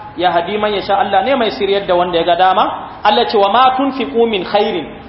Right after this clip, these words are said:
In dai abin da zaka ba din alheri ne, ko wanda ba musulmi ba ka bayar, yana nan a alherin shi.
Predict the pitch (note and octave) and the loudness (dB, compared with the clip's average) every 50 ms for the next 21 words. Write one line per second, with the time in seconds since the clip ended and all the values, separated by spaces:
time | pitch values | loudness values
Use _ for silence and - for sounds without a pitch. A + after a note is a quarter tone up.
0 | - - - C#4 D4+ E4+ E4 C4 D#4+ D#4 E4+ E4+ - B3 A#3+ A3+ C4 C#4+ B3 A#3+ | -16 -4 0 2 2 2 2 4 4 4 4 6 2 2 0 0 -4 -2 0 0
1 | A3 A3 A3+ A#3+ A#3 A3+ G#3 G3+ G#3 G#3+ G#3+ G#3+ A3+ A3+ A3+ - F#3+ F3+ E3+ E3 | 2 4 2 2 2 0 2 4 4 4 4 2 0 -4 -2 0 -2 -2 -2 -2
2 | C#3+ F3 G#3 A#3 B3 B3 A#3 G#3 F3 E3 E3+ E3+ E3 - - - - - - - | -2 2 4 4 4 4 2 0 -2 -2 -2 -4 -4 -6 -10 -18 -20 -20 -18 -8
3 | - - C#4+ C#4 C#4 C#4+ D4 C#4+ C4+ - G#3+ G3 F#3+ F#3+ F3+ - F3+ F3 F3+ G3 | 0 4 4 6 6 6 4 4 4 4 4 4 2 0 -4 -6 -6 -2 -2 0
4 | G3 G3 G3 G3 - G3+ G3 G3+ G3+ G3+ G3+ G3+ G3+ G3 G3 G3 - - - - | 2 2 2 2 2 2 4 4 4 6 6 6 6 6 6 2 0 -6 -12 -14
5 | - - - - - - D#3 F3+ G#3+ A#3 A3+ G3 F3 F#3 G#3 A#3 B3 - G3+ F3 | -18 -18 -20 -20 -16 -4 2 4 6 6 6 4 4 4 4 2 4 4 2 4
6 | D#3 D#3+ D3 C#3+ D#3 E3+ F3 E3+ D#3 C#3+ A#2+ - - - - | 4 2 0 2 4 4 4 4 4 0 -2 -2 -4 -4 -4